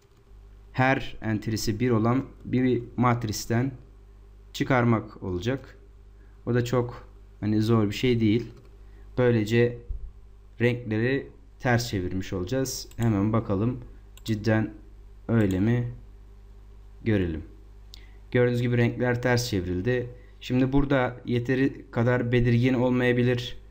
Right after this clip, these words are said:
e, bizim çerçevemiz. Burada yapacağımız şey o zaman bu matrisi biraz,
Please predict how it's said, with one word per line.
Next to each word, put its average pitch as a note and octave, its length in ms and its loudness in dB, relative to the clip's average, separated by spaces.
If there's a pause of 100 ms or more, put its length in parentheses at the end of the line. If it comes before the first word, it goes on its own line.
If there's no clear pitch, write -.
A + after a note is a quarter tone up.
(360)
e, F#2 680 0 (400)
bizim G2+ 300 2
çerçevemiz. G#2 760 0
Burada A#2+ 260 2
yapacağımız A#2+ 520 0
şey C3 320 -2 (400)
o A#2 120 0
zaman A#2+ 380 2 (340)
bu B2 60 -2
matrisi A#2+ 720 -2
biraz, A#2+ 540 2